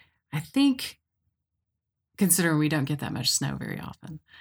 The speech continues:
is that I like to look out the window when it's snowing and just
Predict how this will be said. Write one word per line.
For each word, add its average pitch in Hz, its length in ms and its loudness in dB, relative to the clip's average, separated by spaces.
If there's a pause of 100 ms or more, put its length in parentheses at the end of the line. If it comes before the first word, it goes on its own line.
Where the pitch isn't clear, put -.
(200)
is 147 220 0
that 143 340 0
I 214 140 0
like 247 340 0
to 180 140 -4
look 170 180 -2
out 170 200 -2
the 170 100 -4
window 135 800 0 (380)
when 156 120 0
it's 147 220 0
snowing 147 600 0
and 127 200 -4
just 123 340 -4